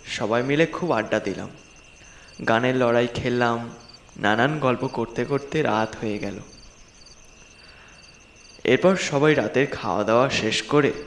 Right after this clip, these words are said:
যে যার ঘরে শুয়ে পড়লাম। আমার দিদি আর পিসি শুয়েছিল একটা ঘরে। এখানে বলে রাখি, আমাদের দোতলা বাড়ি আছে, আর প্রত্যেকটা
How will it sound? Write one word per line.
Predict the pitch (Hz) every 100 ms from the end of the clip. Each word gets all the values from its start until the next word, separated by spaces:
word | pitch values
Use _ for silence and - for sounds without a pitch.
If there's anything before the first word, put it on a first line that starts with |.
| - - -
যে | - 117
যার | 123 147
ঘরে | - 104 123
শুয়ে | 156 - 110
পড়লাম। | 90 92 92 - - - - - - - - - - - - -
আমার | 113 127 156 135
দিদি | 101 98 120 131
আর | 135
পিসি | 135 131 165
শুয়েছিল | - - 113 113 135 156
একটা | 113 - - 113
ঘরে। | 110 90 92 - - - - - - - - - - - - - - - -
এখানে | 139 - 175 190 170
বলে | 101 104 117
রাখি, | 139 139 - 113 - - - - - - -
আমাদের | 92 127 156 175 165 -
দোতলা | 117 117 139 151
বাড়ি | 143 110 107 98
আছে, | 95 - - - - - - - - - - -
আর | - 110
প্রত্যেকটা | 98 120 123 - 170 196